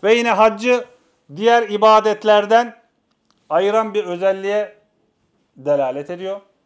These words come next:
Diyoruz ki başta niyet edilen şey, normalde mesela namazda veyahut da diğer ibadetlerde bir şeye niyet ediyor iseniz o ibadete başladıktan sonra o niyeti ne yapamazsınız?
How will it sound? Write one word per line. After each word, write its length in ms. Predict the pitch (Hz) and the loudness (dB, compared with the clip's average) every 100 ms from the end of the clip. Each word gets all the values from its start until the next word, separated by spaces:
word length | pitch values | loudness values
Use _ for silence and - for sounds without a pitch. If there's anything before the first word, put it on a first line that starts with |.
| _ _ | _ _
Diyoruz 320 | - 220 226 - | -6 -4 -6 -8
ki 360 | 233 220 - _ _ _ _ _ _ _ | -8 -8 -12 _ _ _ _ _ _ _
başta 680 | 135 185 185 - 226 226 - _ _ _ _ _ _ 135 | 0 0 0 0 0 0 -6 _ _ _ _ _ _ -14
niyet 440 | 151 190 226 220 | -10 -4 -2 -2
edilen 320 | 196 175 165 | -4 -4 -6
şey, 340 | 156 175 214 - _ _ _ | -4 -4 -4 -12 _ _ _
normalde 420 | 156 180 190 190 196 | -10 -6 -4 -4 -6
mesela 560 | 190 185 185 196 190 _ - | -6 -4 -4 -4 -8 _ -12
namazda 540 | 147 175 180 165 175 | -8 -4 -4 -4 -4
veyahut 260 | 175 175 175 | -2 -4 -6
da 120 | 160 | -8
diğer 180 | 180 175 | -8 -6
ibadetlerde 840 | 143 139 131 127 131 123 156 196 _ _ _ | -4 -4 -6 -10 -10 -10 -8 -10 _ _ _
bir 120 | 165 | -10
şeye 320 | 185 190 190 190 | -8 -6 -8 -8
niyet 220 | 196 190 | -10 -10
ediyor 380 | 175 202 202 165 | -10 -6 -6 -6
iseniz 480 | 143 165 214 - _ _ _ _ _ _ - | -10 -10 -10 -14 _ _ _ _ _ _ -14
o 100 | 190 | -10
ibadete 600 | 190 202 202 202 202 185 | -2 2 2 0 -4 0
başladıktan 640 | 190 185 202 202 208 214 | 0 0 -6 -6 -4 -4
sonra 240 | 202 196 190 | -2 -4 -4
o 160 | 196 | -6
niyeti 280 | 208 196 202 | -6 -8 -4
ne 40 | |
yapamazsınız? 680 | 208 190 165 160 185 220 - | -2 -2 -2 -4 -8 -12 -14